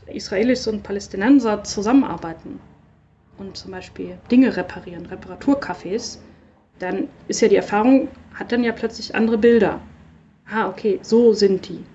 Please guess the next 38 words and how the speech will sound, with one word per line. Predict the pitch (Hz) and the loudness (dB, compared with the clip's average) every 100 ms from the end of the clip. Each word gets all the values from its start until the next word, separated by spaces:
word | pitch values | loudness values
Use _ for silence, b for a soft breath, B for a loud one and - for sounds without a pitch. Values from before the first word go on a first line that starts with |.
| - | -20
Ganz, | 185 185 - | -20 -14 -6
ne? | 247 269 | -6 -4
Also | 185 190 | -8 -8
man | 185 185 | -8 -12
schmilzt | - - 226 269 - | -6 0 2 2 -4
aufgrund | - - 254 277 - | -8 2 4 4 2
von | - 196 | -4 -4
Begegnungs- | 190 208 220 277 269 - | -2 0 4 6 4 2
und | 202 | -6
Erfahrungsorten | - - 185 233 - - 196 208 285 339 B B 220 | -8 -12 -8 -6 -8 -8 -6 2 2 2 B B -4
diese | 190 | -4
Stereotype, | 185 208 196 - 233 277 | 0 2 2 0 0 2
die | 208 196 | 4 2
auch | |
von | 196 196 | 0 -10
Politik | - 190 - 233 - | -10 -12 -10 -12 -10
und | 202 | -12
so | 202 | -8
weiter | 202 202 196 | -8 -8 -10
lanciert | 190 185 - 196 - | -12 -12 -10 -10 -10
werden, | 190 202 - | -8 -4 0
um. | 277 214 151 - - - - _ _ _ _ _ | 2 2 0 -10 -20 -20 -20 _ _ _ _ _
Ja? | 196 254 294 _ | -12 -10 -10 _
Und | - 196 | -8 -4
wenn | 196 | -2
man | |
dem | 202 202 190 | 0 0 2
Nächsten | 202 202 - | 2 0 -2
begegnet, | 208 208 214 226 | 0 2 2 2
sage | 214 214 | 0 0
ich, | 208 | -2
„Ja, | 196 | -4
aber | 202 | -4
mein | 180 180 | -6 -8
Freund | - 196 262 | -6 -2 -2
ist | - | -2
zumindest | - 254 254 247 - | 0 4 4 2 -2
anders.“ | 247 233 - - - | 0 0 -4 -14 -20